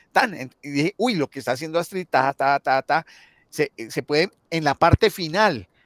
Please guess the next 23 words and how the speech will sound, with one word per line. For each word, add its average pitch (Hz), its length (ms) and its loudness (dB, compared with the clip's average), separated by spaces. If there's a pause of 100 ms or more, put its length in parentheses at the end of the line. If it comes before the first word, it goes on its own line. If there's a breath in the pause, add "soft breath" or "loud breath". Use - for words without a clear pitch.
(160)
es 147 180 -2
en 196 100 2
la 180 100 0
parte 160 320 2
ya 190 180 0
después 208 640 2
de, 147 380 -6
de 131 100 -4
hacer 135 220 -2
las 185 120 0
relaciones 156 540 -4
que - 160 -8
tú 151 220 -4
vas 175 160 0
a 202 40 -2
hacer, 175 260 0 (460 soft breath)
decir 160 400 -2
que 151 380 -2
eso 190 240 -4
de, 160 200 -8 (140)
de 139 240 -4
alguna 127 320 -4
manera 139 400 -6